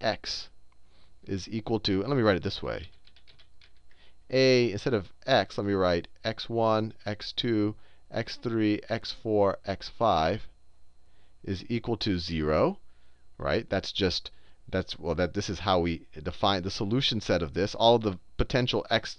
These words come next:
ones through x fives, or all the potential vectors x right here, that represents our null space. And then also let's explore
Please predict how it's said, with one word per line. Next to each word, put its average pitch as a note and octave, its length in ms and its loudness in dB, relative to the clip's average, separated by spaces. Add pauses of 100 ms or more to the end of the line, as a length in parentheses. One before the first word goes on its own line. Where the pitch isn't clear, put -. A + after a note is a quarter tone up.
(140)
ones G#2+ 340 2
through F#2+ 180 0
x - 160 -2
fives, F#2 460 6 (420)
or G2+ 260 6
all A#2+ 220 10
the G#2+ 120 0
potential A#2+ 480 0
vectors F#2+ 600 0 (140)
x - 320 0
right E2+ 220 2
here, F2+ 300 0 (260)
that G2 120 4
represents G2 440 0
our F2 100 2
null D#2+ 240 0
space. - 580 0 (420)
And G2 120 -4
then A#2 120 2
also C#3 360 4
let's B2+ 220 4
explore A2+ 640 4